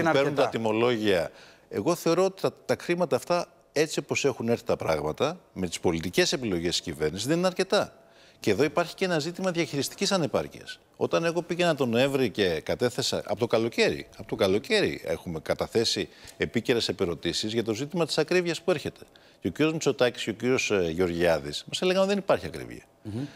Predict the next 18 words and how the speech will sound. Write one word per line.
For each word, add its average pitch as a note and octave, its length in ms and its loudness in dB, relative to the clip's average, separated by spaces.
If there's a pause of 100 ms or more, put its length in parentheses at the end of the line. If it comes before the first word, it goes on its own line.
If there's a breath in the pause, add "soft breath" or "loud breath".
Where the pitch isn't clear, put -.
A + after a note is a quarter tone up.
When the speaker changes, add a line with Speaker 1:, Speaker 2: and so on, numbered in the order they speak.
(160 loud breath)
Speaker 1:
Το, G2 420 4
στη - 140 -4
Διεθνή F2+ 300 0
Εκθέση F3+ 200 -2
Θεσσαλονίκης, F#2+ 600 0
εγώ D3 120 0
κατέθεσα E3 420 -2
δέσμη F3 240 -4
προτάσεων. F3+ 580 0
Ο - 360 -10
κύριος D3+ 100 2
Μητσοτάκης G#2 640 0
είπε D#3+ 120 -2
ότι D#3+ 200 -4
με C#3 60 -2
εκατόν A2 320 0
πενήντα D#3 220 0
εκατομμύρια, F2 580 0